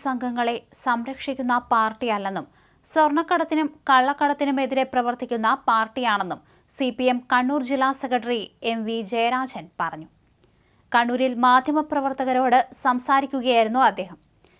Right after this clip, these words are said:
ക്വട്ടേഷൻ സംഘത്തെ സഹായിക്കുന്നവരാണ് സി പി എം എന്ന തരത്തിൽ മാധ്യമങ്ങളിൽ വരുന്ന പ്രചരണം അഭികാമ്യമല്ലെന്നും അദ്ദേഹം പറഞ്ഞു. ക്വട്ടേഷൻ സംഘത്തിൽ പ്രവർത്തിക്കുന്നവർക്ക്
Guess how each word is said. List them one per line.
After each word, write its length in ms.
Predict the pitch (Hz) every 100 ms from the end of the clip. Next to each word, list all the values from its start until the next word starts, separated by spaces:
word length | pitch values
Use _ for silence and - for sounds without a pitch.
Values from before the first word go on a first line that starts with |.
| _
ക്വട്ടേഷൻ 440 | 247 254 294 302 311 302
സംഘത്തെ 360 | 294 262 269 262 - -
സഹായിക്കുന്നവരാണ് 920 | 240 240 254 262 262 262 254 247 247 247
സി 120 | 247 233
പി 100 | 254 240
എം 80 | 233
എന്ന 120 | 226 233 233
തരത്തിൽ 340 | 208 202 247 277 - _ - 254
മാധ്യമങ്ങളിൽ 640 | 262 269 320 302 302 285
വരുന്ന 240 | 262 254 247
പ്രചരണം 460 | 240 247 240 226 214 - - 233
അഭികാമ്യമല്ലെന്നും 960 | 233 285 285 269 269 254 220 214 214 135 - 208
അദ്ദേഹം 280 | 196 202 202 185
പറഞ്ഞു. 280 | 170 180 - _ _ _ _ _ -
ക്വട്ടേഷൻ 400 | 311 349 349 381 370
സംഘത്തിൽ 380 | 330 339 359 330 311
പ്രവർത്തിക്കുന്നവർക്ക് 840 | 302 294 294 302 294 294 285 277